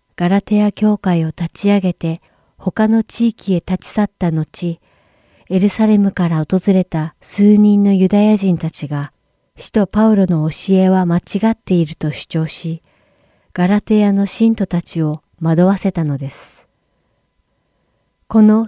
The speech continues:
ユダヤの偽教師たちは、パウロが本当の使徒でないと教え、神様の子供たちになるためには、福音を信じて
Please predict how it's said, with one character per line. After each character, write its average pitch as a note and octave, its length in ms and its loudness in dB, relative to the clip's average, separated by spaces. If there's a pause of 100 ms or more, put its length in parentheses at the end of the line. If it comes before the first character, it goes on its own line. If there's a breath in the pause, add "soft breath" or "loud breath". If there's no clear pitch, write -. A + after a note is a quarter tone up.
ユ F#3+ 140 0
ダ G#3+ 140 2
ヤ G#3+ 180 2
の G#3 160 2
偽 F#3+ 160 2 (180)
教 A3 220 0
師 - 140 -8
た F#3+ 140 -4
ち - 180 -10
は、 D#3+ 240 -8 (400)
パ A3+ 200 0
ウ G#3+ 60 2
ロ F#3+ 140 0
が D#3+ 220 -8
本 G#3+ 280 2
当 A3 220 2
の G#3+ 160 2
使 - 160 -8
徒 G#3+ 160 0
で F3 160 0
な F#3 180 0
い F#3+ 60 0
と D#3+ 220 -8
教 - 260 -10
え、 D#3+ 200 -8 (600)
神 G#3+ 240 4
様 F#3 300 0
の E3 140 -2
子 D#3+ 160 -4
供 F#3 240 2
た G#3 160 -2
ち - 160 -6
に D#3+ 100 -2
な E3+ 160 0
る F#3 120 0
た F3+ 140 -4
め F#3+ 140 0
に F3 140 -2
は、 D3+ 260 -8 (420 soft breath)
福 - 380 0
音 G#3+ 220 4
を G#3+ 60 0
信 G#3 280 0
じ F#3 160 -4
て D#3+ 240 -8